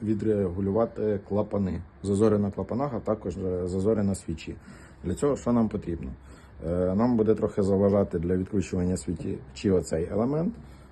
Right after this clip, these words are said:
Ми його можемо тут відкрутити і приопустити трошки. І знімаємо цю пластину також. І для того, щоб нам було зручніше регулювати, ми можемо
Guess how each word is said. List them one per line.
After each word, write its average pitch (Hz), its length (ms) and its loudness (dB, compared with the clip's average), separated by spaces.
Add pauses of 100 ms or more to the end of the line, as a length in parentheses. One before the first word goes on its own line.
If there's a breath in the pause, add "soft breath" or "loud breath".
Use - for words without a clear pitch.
(140)
Ми 117 120 6
його 107 260 4
можемо 95 480 2 (180)
тут 110 200 -2
відкрутити 143 640 -2
і 254 100 -2
приопустити - 600 0
трошки. - 380 -8
І 131 200 0
знімаємо 107 520 2
цю 92 160 -6
пластину 90 460 -6
також. 160 360 -2 (760 loud breath)
І 123 200 2
для 110 160 4
того, 123 240 4
щоб 113 180 -2
нам 113 260 2
було 113 280 6
зручніше 107 480 0
регулювати, 143 600 2
ми 123 140 0
можемо 123 440 4